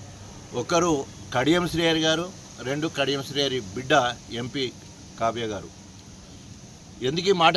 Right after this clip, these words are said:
చెప్పాల్సి వస్తుందంటే ఎవరైతే పదవుల్లో ఉన్నారో వారు బాధ్యతాయుతంగా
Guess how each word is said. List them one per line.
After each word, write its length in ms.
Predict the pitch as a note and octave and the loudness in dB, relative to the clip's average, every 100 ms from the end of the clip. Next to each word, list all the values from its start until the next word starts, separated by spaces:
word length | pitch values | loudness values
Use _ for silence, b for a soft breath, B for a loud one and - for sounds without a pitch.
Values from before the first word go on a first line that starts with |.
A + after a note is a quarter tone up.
| F3 | 4
చెప్పాల్సి 360 | E3+ E3+ E3+ D#3 | 4 4 4 2
వస్తుందంటే 480 | D3+ D#3+ D3+ D3 E3 F#3 - - - - - - - - - - - - - - - - - - - - - - - - - - - - - - - - - B2 | -2 -2 -2 -2 -4 -4 -12 -16 -16 -16 -16 -18 -18 -18 -18 -18 -18 -18 -18 -18 -16 -16 -16 -14 -14 -14 -16 -18 -20 -20 -20 -20 -20 -18 -16 -16 -18 -18 -10 -2
ఎవరైతే 420 | C#3 F3+ E3 F#3 F3 D#3+ - - - - | 2 4 6 6 6 4 -6 -18 -18 -2
పదవుల్లో 440 | A#2 C#3+ F3 F3 F3 D#3+ | 2 4 4 6 6 6
ఉన్నారో 240 | D#3 F3 F3+ | 2 2 4
వారు 160 | C#3+ B2+ A#2+ | 2 4 0
బాధ్యతాయుతంగా 680 | C#3 E3+ F3 E3+ E3 D3+ | 2 2 4 4 2 0